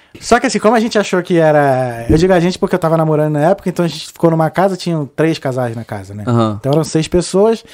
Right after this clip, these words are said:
Speaker 1: e a gente fazia mercado, ia um lá, a gente, pra tu ver, no início a gente alugava até Golcar pra pegar o, pra ir no mercado, que a gente fazia uma compra, cara, parecia festa.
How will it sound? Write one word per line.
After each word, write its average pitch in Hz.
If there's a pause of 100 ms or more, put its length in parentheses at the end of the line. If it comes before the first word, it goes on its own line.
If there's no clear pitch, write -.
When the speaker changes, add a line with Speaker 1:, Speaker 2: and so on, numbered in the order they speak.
(520)
Speaker 1:
e 196
a 196
gente -
fazia 214
mercado, 185
ia 165
um 165
lá, 165
a 147
gente, - (300)
pra 190
tu 196
ver, 147
no 151
início 170
a -
gente -
alugava 170
até 190
Golcar 160
pra 131
pegar 123
o, 117
pra 127
ir 127
no 127
mercado, 135
que -
a 131
gente 151
fazia 165
uma 165
compra, 165
cara, 98
parecia 147 (680)
festa. 123